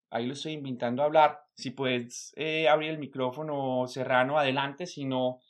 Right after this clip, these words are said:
escríbeme por ahí, por, por el grupo, a ver si, si te, si te tienes que de pronto volver a salir o entrar. Me dijeron como, "No, parce, Mikey, ah, ah".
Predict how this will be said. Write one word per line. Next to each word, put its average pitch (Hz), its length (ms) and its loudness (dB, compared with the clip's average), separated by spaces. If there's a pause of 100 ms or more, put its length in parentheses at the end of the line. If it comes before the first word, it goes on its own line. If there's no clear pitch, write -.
(360)
escríbeme 135 640 -6
por 147 180 -4
ahí, 123 160 -2
por, 143 340 -8
por 127 140 -8
el 127 100 -10
grupo, 127 280 -4
a 143 100 2
ver 143 120 -12
si, 143 420 -14 (840)
si - 260 -18
te, 123 220 -4
si 123 100 -16
te 117 100 -12
tienes 117 240 -10
que 143 100 -8
de 139 40 -10
pronto 143 200 -10
volver 113 200 -4
a 127 60 -2
salir 117 200 -8
o 135 40 -8
entrar. 131 340 4 (680)
Me 151 140 2
dijeron 151 340 4
como, 156 180 2
"No, 160 180 10 (180)
parce, 135 360 4
Mikey, 131 460 0
ah, 127 120 8
ah". 120 300 10